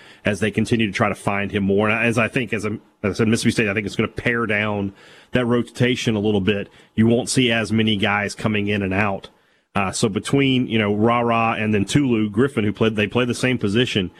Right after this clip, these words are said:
Last week they combined for ten catches. It could be closer to fifteen catches, uh, this week for those two guys. But I think Ra Ra has the bigger day of the two, and I, I would put him down to get into the end zone because why not at this point? He seems to do it almost every week.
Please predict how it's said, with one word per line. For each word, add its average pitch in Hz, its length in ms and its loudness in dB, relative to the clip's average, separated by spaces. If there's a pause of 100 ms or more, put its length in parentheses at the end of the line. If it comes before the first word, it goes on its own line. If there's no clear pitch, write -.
(240)
Last 123 220 0
week 123 100 -2
they 120 60 -4
combined 113 380 -2
for 104 80 -6
ten 123 280 -2
catches. 101 340 -4
It 107 120 -2
could 123 100 0
be 120 80 0
closer 113 300 0
to 95 80 -2
fifteen 113 480 0
catches, 92 520 -6 (440)
uh, 95 260 0
this 104 260 0
week 101 140 2
for - 80 -4
those 90 200 0
two 104 120 0
guys. 92 400 -2 (240)
But - 120 0
I - 20 -4
think 110 180 -2
Ra 113 140 2
Ra 110 240 0
has 104 200 -2
the 101 80 -2
bigger 104 320 -2
day 101 220 0
of 98 100 0
the 95 60 -2
two, 117 240 2
and 107 80 0
I, 107 60 0
I 104 180 -2
would 107 220 -2
put 135 160 0
him 123 160 -2
down 120 220 -2
to 117 60 -2
get 120 140 -2
into 113 140 -2
the 104 180 2
end 120 140 2
zone 98 340 0 (400)
because 101 240 0
why 113 220 0
not 113 240 -2
at - 80 -10
this 98 160 -4
point? 90 260 -2
He 95 80 -2
seems 107 240 0
to 104 60 0
do 104 200 2
it 98 60 2
almost 101 380 0
every 95 240 -2
week. 92 360 -2